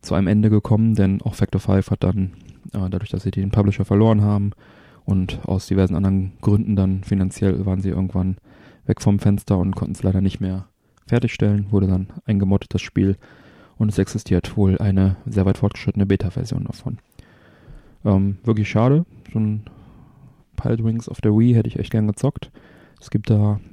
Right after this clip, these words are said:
ähm, jetzt, wie gesagt, diesen Trailer, der relativ, äh, ausführlich das, äh, ganze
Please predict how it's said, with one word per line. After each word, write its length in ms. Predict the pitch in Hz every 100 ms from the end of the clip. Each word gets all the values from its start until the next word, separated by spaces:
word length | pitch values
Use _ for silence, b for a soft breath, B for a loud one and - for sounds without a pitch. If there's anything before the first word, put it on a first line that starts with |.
| -
ähm, 220 | 104 101
jetzt, 180 | 104 -
wie 40 |
gesagt, 200 | 104 101 110
diesen 140 | 101
Trailer, 320 | - 117 127
der 160 | 113 107
relativ, 500 | 107 - 110 - -
äh, 60 |
ausführlich 600 | 143 110 110 - - 110 -
das, 260 | 104 -
äh, 120 | - 104
ganze 440 | 110 107 107 107